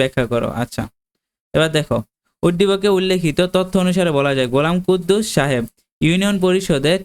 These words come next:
চেয়ারম্যান নির্বাচিত হয়েছেন। স্থানীয় সরকার প্রাথমিক স্তর হলো ইউনিয়ন পরিষদ। কয়েকটি গ্রাম নিয়ে একটি ইউনিয়ন গঠিত। ইউনিয়ন পরিষদের চেয়ারম্যান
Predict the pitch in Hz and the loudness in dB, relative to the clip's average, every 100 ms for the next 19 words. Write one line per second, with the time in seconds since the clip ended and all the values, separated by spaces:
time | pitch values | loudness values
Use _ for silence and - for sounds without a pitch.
0 | - 147 147 160 180 190 151 160 185 185 | 0 0 2 0 0 2 2 0 0 0
1 | 190 139 123 127 117 - _ _ - 156 | 0 0 -2 -2 -4 -6 _ _ -4 0
2 | 185 185 202 196 156 151 180 170 175 190 | 0 2 0 0 0 0 0 0 0 0
3 | 185 180 185 185 170 143 123 131 156 175 | 0 0 0 0 2 0 0 0 2 2
4 | 214 196 175 165 127 117 _ _ _ - | 0 0 0 0 -2 -4 _ _ _ -2
5 | 190 190 214 143 127 135 185 180 139 147 | -2 0 -2 0 0 2 0 0 0 0
6 | 143 156 - 185 160 139 151 180 170 147 | 0 -2 0 0 2 0 0 0 0 -2
7 | 143 127 113 135 151 175 196 180 185 185 | -2 -2 0 0 0 0 0 0 0 0
8 | 165 180 180 131 120 131 180 | 0 -2 0 0 0 0 0